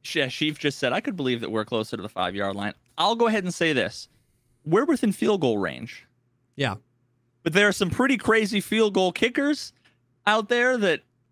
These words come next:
Speaker 1: you know, you can kick a sixty fucking
Speaker 2: Yeah.
Speaker 1: yard field goal. So
Speaker 2: That, see, that's, I'm the <laughs> sports analogy coming from Jesse Kazam,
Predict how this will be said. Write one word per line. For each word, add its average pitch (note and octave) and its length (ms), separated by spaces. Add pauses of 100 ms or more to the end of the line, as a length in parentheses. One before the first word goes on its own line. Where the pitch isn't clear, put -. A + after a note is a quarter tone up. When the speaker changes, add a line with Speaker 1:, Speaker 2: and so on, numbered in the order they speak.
(140)
Speaker 1:
you E3+ 100
know, A#2+ 220
you D#3 180
can F3 120
kick F#3 180
a C#3 80
sixty C3+ 480
fucking B2+ 420
Speaker 2:
Yeah. A#2+ 160
Speaker 1:
yard A#2+ 240
field D#3+ 280
goal. A2+ 320 (1700)
So B2 460 (200)
Speaker 2:
That, A#3 360
see, A#3 200
that's, A3 280 (440)
I'm D3+ 180
the D#3+ 120
<laughs> D3+ 300
sports D#3+ 500
analogy C3+ 640
coming C3 280
from B2 140
Jesse B2+ 300
Kazam, A#2 440